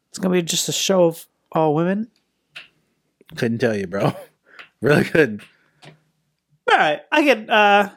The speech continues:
Speaker 2: This one, I think, was the one I just, like, cared the least about. I was just like, "I, I don't know if I'll care about this at all."
Speaker 1: Really?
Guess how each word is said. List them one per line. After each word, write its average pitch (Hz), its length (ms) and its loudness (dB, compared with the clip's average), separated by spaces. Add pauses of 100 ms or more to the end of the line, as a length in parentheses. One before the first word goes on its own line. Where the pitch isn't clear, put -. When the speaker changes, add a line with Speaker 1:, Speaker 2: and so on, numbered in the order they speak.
(1120)
Speaker 2:
This 247 280 4
one, 302 300 4
I 165 120 2
think, 202 320 2
was 156 180 4
the 143 100 4
one 143 240 6
I 123 120 2
just, 110 200 -8
like, 104 180 -2
cared 117 280 -2
the 95 80 -8
least 104 320 -8
about. - 320 -8
I 117 100 -4
was 120 80 -2
just 107 80 -4
like, 98 100 -4
"I, 98 200 -4 (100)
I 117 100 -2
don't 123 140 -2
know 117 140 0
if 110 80 -4
I'll 101 140 -4
care - 360 -10 (540)
about - 280 -6
this - 180 -12
at - 80 -10
all." - 240 -12 (1000)
Speaker 1:
Really? 170 320 0